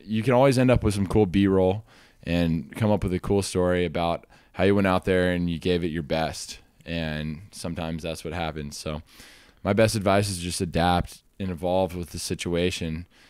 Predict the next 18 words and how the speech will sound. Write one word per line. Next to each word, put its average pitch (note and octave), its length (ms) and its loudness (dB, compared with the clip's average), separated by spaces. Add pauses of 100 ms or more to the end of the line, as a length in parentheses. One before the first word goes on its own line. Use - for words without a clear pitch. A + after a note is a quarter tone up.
(160)
and F2 340 -2
focus A#2 360 -2
on A#2 220 2
things A#2 500 0
outside G#2 440 2
of G2+ 80 0
fishing A2 400 0
for F#2 140 -6
a F2 60 -2
little F2 200 -4
bit. D#2+ 280 -4 (320)
And F#2 100 -2
maybe G#2 360 4
the F2+ 200 -6
fishing G#2 380 0
will F#2 120 0
happen, F2+ 460 -2
because F2+ 460 -6